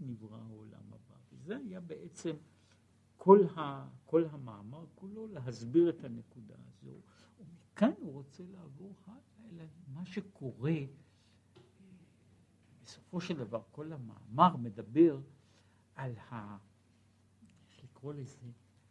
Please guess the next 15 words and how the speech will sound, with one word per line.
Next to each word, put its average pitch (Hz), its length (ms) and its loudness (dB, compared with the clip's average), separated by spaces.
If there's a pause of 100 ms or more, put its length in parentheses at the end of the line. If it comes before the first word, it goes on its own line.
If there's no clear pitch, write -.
(640)
על 123 160 -10
איזה 110 180 -10
מין... 117 540 -2
אה, 98 220 -10 (1120)
בלשון, 117 800 -6 (400)
נאמר 101 200 -14 (120)
בלשון - 440 -12
של - 180 -18
כימיה, 131 540 -4
הייתי 113 260 -14
קורא 107 280 -12
לזה 104 240 -6
דיפוזיה. 107 680 8 (1080)
על 107 160 -8
הדיפוזיה, 101 880 8